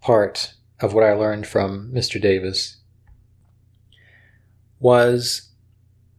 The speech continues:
to, to always remember what is real and focus on that. And that's a hard thing, because what is real? I mean, that's what we're trying to figure out, right?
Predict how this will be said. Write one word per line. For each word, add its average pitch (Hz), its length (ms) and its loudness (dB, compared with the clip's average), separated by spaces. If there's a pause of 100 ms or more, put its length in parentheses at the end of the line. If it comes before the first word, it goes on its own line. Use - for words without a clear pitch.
(680)
to, 120 240 2 (360)
to 135 220 2
always 156 340 4
remember 123 420 2
what 107 220 2
is 98 160 2
real 101 520 -4 (840)
and 107 200 -2
focus 120 460 4
on 104 280 -4
that. 92 400 -10 (880)
And 175 80 -6
that's 220 160 -2
a 180 60 2
hard 135 260 4
thing, 87 240 -8 (760)
because 107 260 0
what 117 200 4
is 104 200 2
real? 107 400 -6 (100)
I - 40 -10
mean, 104 120 -6
that's - 180 -6
what 131 140 4
we're 120 140 0
trying 110 260 -2
to 98 80 -10
figure 107 320 -2
out, 101 200 -4
right? 98 260 -8